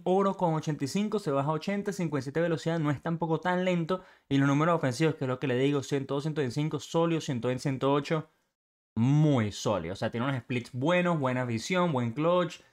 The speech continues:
Repito, buen fildeo. Estos son los números, va a estar en catcher, como les digo, ochenta y cinco ochenta, el resto del equipo. Carlitos Delgado en designado, Miggy, Elvis Andrus, Brandon Crawford, el pana Jimmy Fox en primera, que no se ve,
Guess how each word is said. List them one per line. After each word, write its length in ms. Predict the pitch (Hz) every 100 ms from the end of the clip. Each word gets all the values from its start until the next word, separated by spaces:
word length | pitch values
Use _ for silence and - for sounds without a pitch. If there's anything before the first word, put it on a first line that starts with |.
| _ _
Repito, 420 | - 120 151 147 120
buen 180 | 120
fildeo. 460 | 143 139 160 180 175
Estos 140 | 120
son 120 | 131 135
los 120 | 135
números, 340 | 170 175 170
va 40 | 120
a 20 |
estar 120 | 127
en 60 | 123
catcher, 380 | 165 170 180 165
como 200 | 117 113
les 80 | 117
digo, 220 | 160 170
ochenta 220 | 143 117
y 40 | 113
cinco 240 | 120 120
ochenta, 360 | 120 202 202 208
el 120 | 120
resto 180 | 120 139
del 80 |
equipo. 440 | 123 190 196 202 202 _ _
Carlitos 460 | 131 131 135 135
Delgado 400 | 127 120 139 147
en 100 | 143
designado, 500 | 131 117 120 160 170
Miggy, 460 | 147 156 190 190 185
Elvis 320 | 127 123 -
Andrus, 380 | 160 165 151 135
Brandon 340 | 143 160 147
Crawford, 460 | 135 139 135 139 -
el 100 | 117
pana 180 | 127 123
Jimmy 280 | 135 147 131
Fox 240 | 135 135
en 80 | 127
primera, 320 | 120 127 135
que 100 | 123
no 100 | 117
se 140 | 117
ve, 240 | 156 180